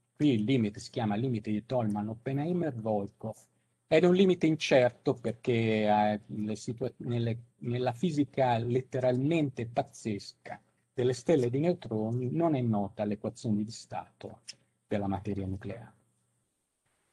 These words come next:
Qui il baluardo ultimo estremo al collasso, eh, a formare il buco nero è rappresentato dal,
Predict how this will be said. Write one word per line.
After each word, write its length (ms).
Qui 440
il 120
baluardo 680
ultimo 400
estremo 840
al 240
collasso, 1080
eh, 60
a 1200
formare 480
il 60
buco 280
nero 500
è 220
rappresentato 1000
dal, 760